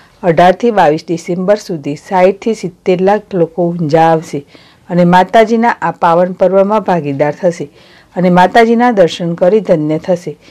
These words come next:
અને લક્ષચંડી મહાયજ્ઞમાં રાજ્યના મુખ્યમંત્રી સહિત બિહાર, અન્ય રાજ્યના મુખ્યમંત્રી સાથે ગુજરાતના આખી મંત્રીમંડળ આ લક્ષચંડી મહાયજ્ઞમાં ભાગ લેશે. આ લક્ષચંડી મહાયજ્ઞના બીજા દિવસે,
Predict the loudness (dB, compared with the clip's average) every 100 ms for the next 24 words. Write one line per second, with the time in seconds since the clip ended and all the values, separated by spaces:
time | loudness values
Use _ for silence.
0 | _ _ _ -2 2 2 2 0 2 2
1 | 0 -2 -2 -4 -4 0 0 0 -4 -2
2 | -6 -10 _ -6 -2 -2 0 0 2 0
3 | -4 -2 -2 0 -2 -2 0 0 0 -2
4 | -8 _ _ _ _ _ -2 2 4 4
5 | 2 0 0 0 0 -2 -2 -2 -2 -4
6 | -6 -6 -6 -4 -4 -2 -2 0 -4 -6
7 | -20 _ _ _ _ -2 2 6 4 4
8 | 0 0 -4 -4 -4 -4 -4 -4 -4 -4
9 | -2 -2 0 2 0 -2 -6 -2 -2 0
10 | -2 0 0 2 2 2 0 0 0 0
11 | -2 2 2 2 -6 -8 _ _ _ _
12 | _ 2 4 4 2 0 2 2 2 0
13 | -2 2 2 2 -2 -2 -2 -4 2 2
14 | 2 -2 -2 -4